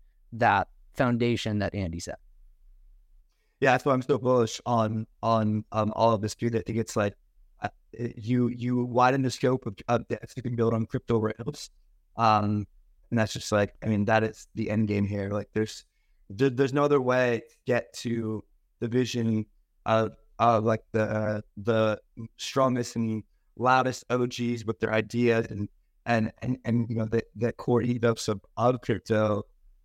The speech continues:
Speaker 2: uh, you know, without kind of having this functionality. And even taking the dating example a bit further, you've been kind of pushing on, uh, on,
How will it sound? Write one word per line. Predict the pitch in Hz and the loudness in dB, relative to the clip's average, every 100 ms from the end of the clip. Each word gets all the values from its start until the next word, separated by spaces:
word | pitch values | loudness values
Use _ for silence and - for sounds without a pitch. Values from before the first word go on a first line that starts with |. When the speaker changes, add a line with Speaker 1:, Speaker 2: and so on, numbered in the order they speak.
| _ - | _ 2
Speaker 2:
uh, | 107 101 - | 2 2 -2
you | 110 | -4
know, | |
without | 104 117 - - 113 - - - | -2 -4 -4 0 2 2 -6 -10
kind | 113 | -8
of | 107 | -6
having | - 101 101 104 | -6 -6 -4 -2
this | 104 104 - - _ _ _ - - | -2 -4 -10 -20 _ _ _ -10 -4
functionality. | 117 - 107 107 110 107 | -4 -2 -2 2 2 0
And | 101 - _ _ _ | -4 -10 _ _ _
even | 147 190 | -2 -2
taking | 196 165 160 | 0 0 0
the | 135 | -2
dating | 101 117 147 135 | 0 0 2 0
example | 123 127 123 123 | -2 -2 -2 -2
a | |
bit | 120 | -4
further, | - 135 127 123 | -2 0 0 0
you've | 110 123 | -2 -2
been | 139 | -2
kind | 131 147 | -2 -2
of | 131 | 0
pushing | 147 143 139 131 131 _ _ _ 127 | 0 0 0 -2 -4 _ _ _ 0
on, | 131 131 113 - | 2 2 -4 -4
uh, | 120 120 113 - | 0 0 0 0
on, | 120 | 0